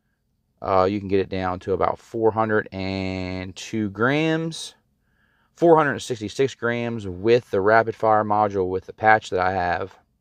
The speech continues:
All right, just for reference, here's my H D O two goggles. And you can see they're coming in at three hundred ninety grams with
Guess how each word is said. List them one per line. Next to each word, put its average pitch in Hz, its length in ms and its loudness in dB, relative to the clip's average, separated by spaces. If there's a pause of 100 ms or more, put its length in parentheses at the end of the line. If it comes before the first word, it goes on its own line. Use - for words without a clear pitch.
(1400)
All 110 80 8
right, 107 100 4
just 143 140 -2
for 123 80 0
reference, 113 360 4
here's 127 200 -2
my 104 100 -4
H 107 220 -8
D 98 160 -12
O - 20 -12
two 131 220 -8
goggles. 117 720 2 (440)
And 113 60 -12
you 113 60 -6
can 107 80 -10
see - 100 -4
they're 101 160 2
coming 101 240 0
in 95 140 -2
at 87 240 -4
three 156 200 -2
hundred 135 200 0
ninety 101 300 0
grams 95 420 -4
with 98 400 2